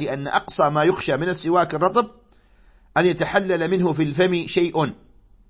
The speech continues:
وذلك الشيء كماء المضمضة، فإذا قذفه من فيه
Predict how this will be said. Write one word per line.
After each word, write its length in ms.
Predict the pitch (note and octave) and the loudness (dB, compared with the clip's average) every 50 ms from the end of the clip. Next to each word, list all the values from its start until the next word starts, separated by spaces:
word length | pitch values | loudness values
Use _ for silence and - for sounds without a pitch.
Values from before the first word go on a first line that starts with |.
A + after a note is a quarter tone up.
| _ _ _ _ _ _ _ _ _ _ _ _ _ _ _ _ | _ _ _ _ _ _ _ _ _ _ _ _ _ _ _ _
وذلك 420 | - A2+ D3+ F#3+ A#3 A#3 - - G3+ | -2 2 4 4 4 4 4 2 0
الشيء 400 | F#3 - - A3+ A#3 - - - | -2 0 2 2 2 2 0 0
كماء 280 | B3 A#3+ D4 D4 A#3 | 2 4 4 4 4
المضمضة، 500 | B3 G#3+ G#3+ G#3 F3 E3 D3+ B2 A2+ - - - - _ _ _ _ _ _ _ _ _ _ _ _ _ - _ _ _ _ - - - - - - - _ _ _ _ _ _ _ _ _ _ _ _ _ - _ - - - - - | 4 4 4 4 4 2 0 -2 -2 -4 -6 -10 -20 _ _ _ _ _ _ _ _ _ _ _ _ _ -20 _ _ _ _ -20 -20 -20 -20 -20 -20 -20 _ _ _ _ _ _ _ _ _ _ _ _ _ -20 _ -20 -20 -20 -20 -16
فإذا 340 | - - - E3 E3 F3 E3+ | -12 -4 -2 0 2 2 2
قذفه 580 | E3 G3+ A3+ A3 G#3+ G3 F#3+ F#3+ F#3 F#3 F3+ E3 | 2 2 2 2 2 2 4 4 4 4 4 2
من 180 | E3+ F3 E3 | 0 -2 -4
فيه 600 | D#3 D#3+ G3 A3 G#3+ G3 F3 G3 A#3 B3 - - | -4 -2 0 0 2 2 2 0 0 -2 -4 -8